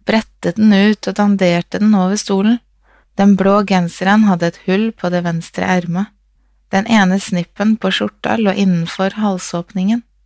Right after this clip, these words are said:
Han tok igjen opp menyen og begynte å lese. Etter noen minutter ble jeg lei av å se de bløte leppene bevege seg,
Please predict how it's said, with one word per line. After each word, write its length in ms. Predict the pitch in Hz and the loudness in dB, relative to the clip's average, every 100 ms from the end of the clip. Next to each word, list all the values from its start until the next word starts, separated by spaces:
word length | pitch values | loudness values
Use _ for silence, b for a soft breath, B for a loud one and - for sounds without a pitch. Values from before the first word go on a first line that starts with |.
| _ _ _ - | _ _ _ 0
Han 120 | 233 226 | 0 2
tok 200 | 226 - | -2 0
igjen 340 | 226 226 262 - | 2 2 0 -4
opp 200 | 196 - | -6 0
menyen 440 | 196 196 190 202 240 | 2 4 4 2 0
og 160 | 190 | -4
begynte 420 | 185 180 165 - 190 | 0 0 -2 -2 0
å 60 | |
lese. 480 | 196 170 - - 160 - _ _ _ _ _ _ _ _ _ - | 0 -2 -6 -10 -10 -14 _ _ _ _ _ _ _ _ _ -4
Etter 260 | 202 214 214 | -2 2 4
noen 220 | 208 196 | 4 4
minutter 540 | 190 180 - 220 254 - | 4 2 -2 -2 -2 -2
ble 160 | 180 | -4
jeg 200 | 160 165 | -2 -4
lei 320 | 160 160 202 226 185 | -4 -2 -2 -2 -4
av 140 | 175 | -4
å 80 | 175 | -6
se 240 | - 185 | -4 -4
de 120 | 175 175 | -4 -6
bløte 480 | 190 190 170 - 190 | -2 -2 -2 -8 -6
leppene 460 | 185 - 170 170 175 | -6 -6 -6 -6 -4
bevege 520 | 180 170 165 160 165 | -4 -4 -6 -8 -8
seg, 220 | - 170 | -6 -8